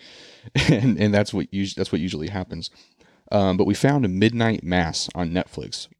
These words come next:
Again, if you don't like scary movies, if you don't like being a little bit disturbed, don't watch it. It's not for you. If you like scary movies, if you like that element of, "Okay, wait, what? What, what is happening?" Um, Midnight Mass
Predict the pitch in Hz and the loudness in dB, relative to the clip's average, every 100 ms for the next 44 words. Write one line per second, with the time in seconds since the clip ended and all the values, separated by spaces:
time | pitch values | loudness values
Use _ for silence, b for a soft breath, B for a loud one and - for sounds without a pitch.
0 | - 98 101 80 69 - - 85 - 78 | -8 -2 0 0 -2 -14 -10 -10 -8 -10
1 | 78 - 117 117 113 - - 120 113 110 | -2 2 2 0 -4 -4 -2 2 4 4
2 | 110 107 104 92 80 90 95 - 95 92 | 4 4 2 -2 -2 2 2 2 -2 -2
3 | - 95 87 85 92 90 95 - - - | -2 0 0 2 2 2 0 -2 -2 2
4 | 110 104 98 95 b b b _ _ - | 2 4 2 -2 b b b _ _ 2
5 | 95 85 82 - - - _ - 98 87 | 2 2 0 -2 -8 -10 _ -2 0 0
6 | - 82 76 - b b - - 78 - | -2 -6 -8 -10 b b -12 -12 -12 -8
7 | - 175 - - - 90 90 95 104 82 | -4 -4 -2 0 2 4 4 4 4 2
8 | 73 - - 85 85 120 135 - 95 85 | -4 -6 -6 -6 -4 -4 -4 0 2 2
9 | - 95 101 90 78 - 87 82 78 - | 2 4 4 4 -2 -4 -2 -2 -2 -10
10 | _ _ _ - - - - - - - | _ _ _ -20 -6 -6 -6 -10 -12 -10
11 | - 147 - _ _ - - _ - 143 | -6 -6 -8 _ _ -10 -10 _ 0 2
12 | 123 - 107 - - - b b b b | 2 2 0 0 -6 -14 b b b b
13 | b - 98 87 82 78 - _ - 123 | b 2 4 2 -2 -10 -16 _ -2 2
14 | 131 120 104 101 - | 4 2 2 0 -4